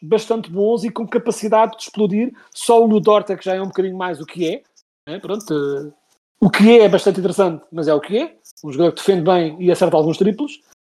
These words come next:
Mas é uma equipa toda muito interessante de ver e, ou seja, eu acho que vão dar um salto e acho que até têm potencial para dar um salto maior ainda,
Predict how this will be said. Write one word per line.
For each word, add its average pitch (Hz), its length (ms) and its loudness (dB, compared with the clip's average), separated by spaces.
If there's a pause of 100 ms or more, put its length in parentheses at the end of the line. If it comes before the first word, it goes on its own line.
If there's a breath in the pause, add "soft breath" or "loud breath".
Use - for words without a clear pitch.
(240)
Mas 196 160 2
é 226 60 6
uma 226 140 2
equipa 226 360 -6
toda 240 420 0
muito 226 880 -4
interessante 226 720 -4
de 170 80 -14
ver 214 320 2 (320 loud breath)
e, 202 100 2
ou 208 80 6
seja, 170 760 -2 (680)
eu 214 180 4
acho 233 220 0
que 202 60 -12
vão 226 120 -6
dar 208 120 -6
um 208 120 -10
salto 214 580 -4
e 220 140 -2
acho 214 160 0
que 233 60 -6
até 226 120 -4
têm 220 200 -4
potencial 220 480 0
para 214 180 2
dar 214 180 4
um 220 100 -2
salto 214 380 0
maior 214 300 4
ainda, 208 480 0